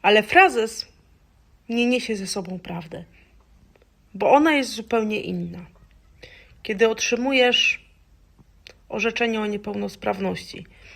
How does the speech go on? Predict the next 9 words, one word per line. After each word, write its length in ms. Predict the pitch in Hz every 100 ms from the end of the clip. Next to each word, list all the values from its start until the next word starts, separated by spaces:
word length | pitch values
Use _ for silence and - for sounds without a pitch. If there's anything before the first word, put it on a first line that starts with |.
| - -
albo 260 | - 175 208
kiedy 220 | 240 220
się 160 | - 226
z 60 |
nim 180 | 226 208
rodzisz, 580 | 190 180 233 262 - - _ - _ _ _ - - - -
automatycznie 760 | 233 226 254 254 285 - 302
stajesz 520 | 269 - 277 269 262 254
się 500 | - - 226 226